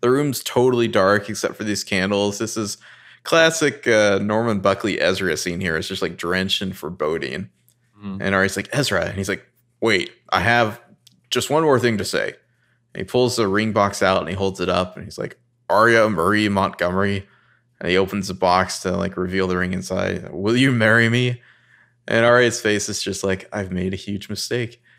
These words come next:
Speaker 2: Mm-hmm.
Speaker 1: Uh, and she just stares at him. She can't find the words. And then we cut to black. I,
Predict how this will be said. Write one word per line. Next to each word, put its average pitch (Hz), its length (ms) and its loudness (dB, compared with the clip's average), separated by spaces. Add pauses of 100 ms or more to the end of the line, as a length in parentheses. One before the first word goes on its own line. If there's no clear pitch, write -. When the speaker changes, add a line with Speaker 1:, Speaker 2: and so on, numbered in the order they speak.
(260)
Speaker 2:
Mm-hmm. 104 220 -10
Speaker 1:
Uh, 90 80 -6
and 92 180 -2
she 160 120 -4
just 185 180 0
stares 208 260 2
at 226 80 0
him. 98 220 2
She 117 220 -4
can't - 320 -6
find 147 200 -2
the 143 80 -2
words. 135 580 -2 (500)
And 107 260 0
then 123 120 0
we 131 80 -4
cut 143 240 -6
to 131 60 -10
black. 135 460 -2 (500)
I, 139 300 -2